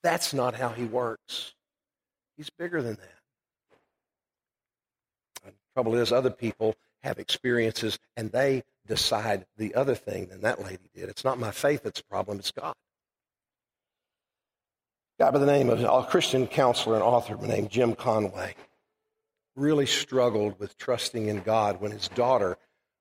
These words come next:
was diagnosed with cancer. Doctors told him that she was gonna have to have her leg amputated in order to survive, in order to save her life.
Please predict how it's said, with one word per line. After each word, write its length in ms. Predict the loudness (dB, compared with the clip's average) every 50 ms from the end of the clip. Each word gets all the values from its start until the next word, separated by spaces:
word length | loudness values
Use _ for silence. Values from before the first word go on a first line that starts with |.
| _ -8
was 120 | -6 -4
diagnosed 540 | 0 2 4 4 4 4 2 0 0 0 -2
with 100 | -6 -8 _
cancer. 400 | -6 -4 -4 -4 -4 -8 -10 -10 _ _ _ _ _ _ _ _ _ _ _ _ _ _ _ _ _ _ 0 4
Doctors 380 | 4 6 6 4 2 0 2
told 280 | 4 4 4 4 6 4
him 160 | 2 0 -2 -8 _ _ _ _ _ _ _ _ _
that 160 | -2 0 2 2
she 140 | 2 2
was 120 | 2 2 2
gonna 140 | 2 4 4
have 160 | 4 2 2
to 80 | 0
have 140 | 0 0 2
her 100 | 2 2
leg 260 | 4 4 4 4 4
amputated 640 | 2 0 0 -2 -6 -8 -4 -2 -2 0 0 -4 -8
in 140 | -8 -10 -12
order 200 | -10 -8 -8 -8
to 100 | -4 -4
survive, 500 | -4 -4 -2 -2 -2 0 0 0 -2 -2
in 60 | -4
order 200 | -4 -4 -4 -6
to 80 | -6 -4
save 220 | -2 -2 -2 -2
her 80 | -4 -4
life. 280 | -4 -4 -4 -6 -12